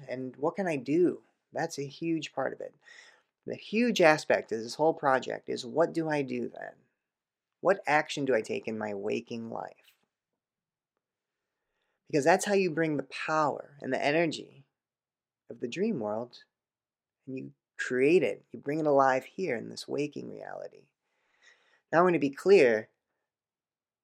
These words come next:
I don't, I, I, I wanna be clear not to say that this is the real world and the dreaming world is some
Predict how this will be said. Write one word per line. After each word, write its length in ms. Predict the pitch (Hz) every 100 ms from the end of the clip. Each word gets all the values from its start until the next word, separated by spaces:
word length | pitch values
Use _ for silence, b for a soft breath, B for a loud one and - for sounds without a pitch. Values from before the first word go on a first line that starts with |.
| _ _ _ -
I 120 | 190
don't, 300 | 208 185 - -
I, 140 | 131 -
I, 120 | 135
I 220 | 135 139
wanna 140 | 160 165
be 80 |
clear 320 | 156 - 196 143
not 300 | 135 147 -
to 280 | 143 123 139 _ _
say 300 | - - 156
that 180 | 131 113
this 220 | 160 175
is 100 | 135
the 120 | 127
real 300 | 120 151 165
world 280 | 117 117 113
and 120 | 113
the 60 | 110
dreaming 520 | 120 131 151 160 143
world 360 | 120 120 120 117
is 160 | 113
some 640 | - - 127 117 117 117